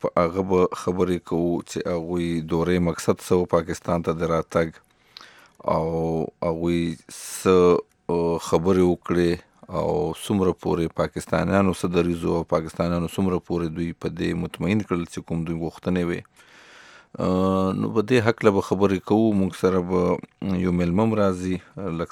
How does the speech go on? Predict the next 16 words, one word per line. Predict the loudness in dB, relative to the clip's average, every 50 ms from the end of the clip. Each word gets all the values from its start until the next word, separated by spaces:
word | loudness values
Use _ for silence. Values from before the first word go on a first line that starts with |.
| -6 -2
ساعت | -2 -2 -2 -4 -6 -6
کې. | -6 -6 -6 -6 _ _ -20 -20 -20 -20 -20 -20 -20 _ _ -6 -4
ورسره، | -4 -4 -2 0 0 2 4 2
ورسره | 2 0 0 0 0 0 0 0
به، | 2 2 2 2 0 -2 -4 -6 -4 -4
آه، | -2 -2 -2 -2 -2 -4 -6 -8 -8 -8 -6 -6
موږ | -4 -4 -6 -6 -8 -8 -12 -14 -16 -8 -4
تاسو، | -4 -2 -2 -4 -6 -6 -6 -4 -4 -4 -6 -6 -6 -4
آه، | -2 -2 -2 -2 -2 -4 -6 -10 -18 _ _ _ -20 _ _ _ _ -20 -14
ک-، | -8 -6 -6 -6 -2 0
کالرانو، | 0 2 2 2 2 2 0 0 0 -2 -4 -6 _ -20 -6 _ 0 2
آه، | 2 2 2 2 0 -2 -4 -6
فونونه | -6 -2 0 2 4 4 4 4 4
به | 4 4
هم | 4 2
اخلو | 2 0 0 -2 -2